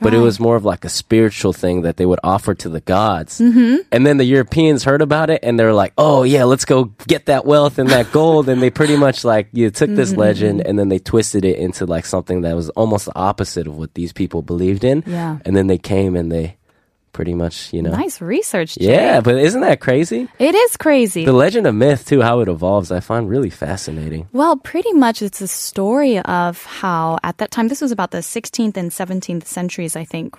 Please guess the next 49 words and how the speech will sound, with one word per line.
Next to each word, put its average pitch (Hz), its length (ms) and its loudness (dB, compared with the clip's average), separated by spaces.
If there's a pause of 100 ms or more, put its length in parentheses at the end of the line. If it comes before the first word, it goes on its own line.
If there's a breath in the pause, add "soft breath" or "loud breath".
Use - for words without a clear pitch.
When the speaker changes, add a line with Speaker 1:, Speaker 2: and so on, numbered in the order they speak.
Speaker 2:
when 165 240 -6
Europeans 165 400 -8
started 160 240 -10
thinking 165 280 -10
in 185 80 -4
the 175 80 -4
New 165 180 -4
World. 160 380 -6
Speaker 1:
Yeah. 101 340 2 (160)
Speaker 2:
There's, 170 380 -4
it's - 140 -12
a 160 60 -12
place 175 240 -10
of 160 120 -16
wealth, 156 420 -8
you 165 120 -6
know, - 100 2
and 104 200 2
it 95 40 0
Speaker 1:
Right. - 80 -4
Speaker 2:
captured 202 280 -4
their 262 100 2
imagination. 269 680 0 (320 loud breath)
And 233 160 4
you're 269 100 4
right, 294 220 0
it 196 80 -4
was 202 140 -4
because, 220 540 -4
I 190 100 -4
think, 196 320 -4 (160)
of 180 480 -4
this 240 200 -4
ritual 196 600 -4 (120)
Speaker 1:
Yeah. 202 220 0
Speaker 2:
where 175 40 0
it - 100 -8
began. 175 540 -6 (520 loud breath)
And, 190 420 0
uh, 185 140 2
they 233 80 4
Speaker 1:
Almost 285 240 2
Speaker 2:
actually 311 320 -2
found 294 300 -4
that - 140 -4
lake. 208 420 -8 (260)
Speaker 1:
Oh, 135 80 4
they 135 160 2
Speaker 2:
You - 0 -